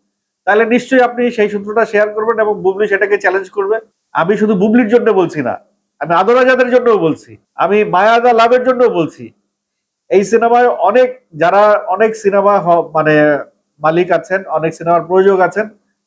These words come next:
যারা বঞ্চিত হচ্ছেন, যারা ষড়যন্ত্রের শিকার হচ্ছেন, যারা পার্সিয়ালিটির শিকার হচ্ছেন। হ্যাঁ, শাকিব খানের সিনেমা একচেটিয়া চলবে, এটা খুব স্বাভাবিক। শাকিব খানের সিনেমা সবচেয়ে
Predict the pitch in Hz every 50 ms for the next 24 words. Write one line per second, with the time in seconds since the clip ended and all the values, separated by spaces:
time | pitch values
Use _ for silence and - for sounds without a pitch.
0 | _ 143 151 160 165 170 160 185 208 202 196 226 196 226 208 202 202 - - 226
1 | 233 226 - _ _ _ _ _ _ _ _ _ _ 135 147 151 165 160 156 180
2 | 180 196 208 208 220 226 220 233 226 220 - 214 220 220 220 220 220 - 247 240
3 | 240 - - _ _ _ _ _ _ _ _ 139 147 165 170 175 175 175 165 139
4 | - - _ _ _ _ - - 214 - - 262 262 240 247 208 202 170 202 190
5 | 170 160 147 143 147 - - 123 107 - _ _ _ _ _ _ _ _ _ _
6 | _ _ _ _ _ _ - 165 156 131 117 - - _ _ _ _ _ _ -
7 | 180 165 202 240 - - 233 240 240 240 233 240 226 220 233 226 240 226 220 220
8 | - - 208 - 208 202 196 202 190 175 170 160 160 151 156 156 170 - - 202
9 | 160 - 170 160 147 135 127 117 - _ _ _ _ _ _ _ _ _ _ _
10 | _ _ _ _ - 165 180 202 196 202 220 220 233 220 220 226 214 226 220 233
11 | 220 220 220 208 208 - - 226 226 226